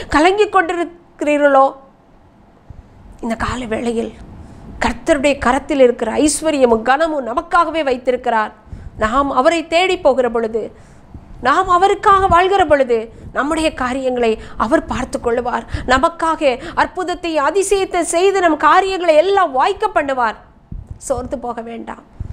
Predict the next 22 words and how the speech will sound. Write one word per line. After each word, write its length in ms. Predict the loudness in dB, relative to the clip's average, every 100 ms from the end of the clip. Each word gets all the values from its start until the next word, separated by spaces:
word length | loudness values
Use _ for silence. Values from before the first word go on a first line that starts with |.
| -14 -8
நோவாவை 420 | -6 -2 -2 -2 -2
போல 400 | -2 0 0 -2 -6 -10
அவரை 260 | -2 0 0
மாத்திரம் 680 | -2 -2 0 -2 2 2 2
பார்ப்போம். 500 | -2 -6 -4 -6 -6 -12 -2
ஜனங்களெல்லாம் 1080 | 0 2 2 4 4 6 6 6 4 2 -4 -4
தங்கள் 320 | -2 2 4
வழிகளில் 500 | 4 4 2 2 2
நடந்தாலும் 580 | 0 0 -2 -2 -6 -12 _ _ -20 -20 -20 -10
நோவாவோ 580 | -2 0 0 0 2 4 4 0 -8 -14 -14
கர்த்தர் 540 | -12 -14 -10 2 2 2
சொன்ன 380 | -4 -2 -2
வழியில் 380 | -2 -2 -2 -4
நடந்தான். 460 | -4 -6 -4 -6 -8 -20 -20 _ _ -20 -20 -20 -12
அதுபோல 580 | -2 0 2 4 2 2 -4 -14
இந்த 160 | -2 0
உலகம் 380 | 4 4 4 4
எப்படிப்பட்ட 720 | 2 2 4 4 2 0 -2 -2
சூழ்நிலைக்குள் 680 | -6 0 4 4 4 2 2
கடந்து 340 | 4 2 2 0
சென்று 260 | -2 -2
கொண்டிருந்தாலும், 800 | -2 0 0 -2 -6 -6 -6 -14